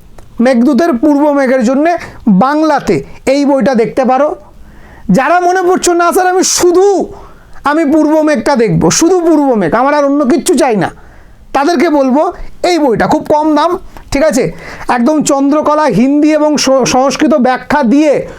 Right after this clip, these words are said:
শুধুমাত্র পূর্ব মেঘের ওপরে এই চটি বইটা কিন্তু বই বিপণীতে পাওয়া যাচ্ছে, যেটা, আহ, বিদ্যাভবন সংস্কৃত গ্রন্থমালার মধ্যে চৌখাম্বা বিদ্যাভবন থেকে বেরিয়েছে।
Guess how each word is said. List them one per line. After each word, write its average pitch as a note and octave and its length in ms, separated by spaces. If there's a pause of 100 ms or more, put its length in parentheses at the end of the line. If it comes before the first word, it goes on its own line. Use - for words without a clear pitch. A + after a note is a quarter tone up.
(140)
শুধুমাত্র F#4 840
পূর্ব D4 260
মেঘের B3 280
ওপরে G#3 360 (260)
এই B3+ 160
চটি D4 340
বইটা B3+ 300
কিন্তু A3+ 420 (220)
বই B3 160
বিপণীতে A#3+ 420
পাওয়া A3 260
যাচ্ছে, B3 360 (260)
যেটা, B3+ 260
আহ, A3+ 640
বিদ্যাভবন B3+ 540
সংস্কৃত B3+ 400
গ্রন্থমালার A#3+ 720
মধ্যে A#3+ 300
চৌখাম্বা A3+ 480
বিদ্যাভবন A#3 560
থেকে D4 240 (280)
বেরিয়েছে। A#3+ 460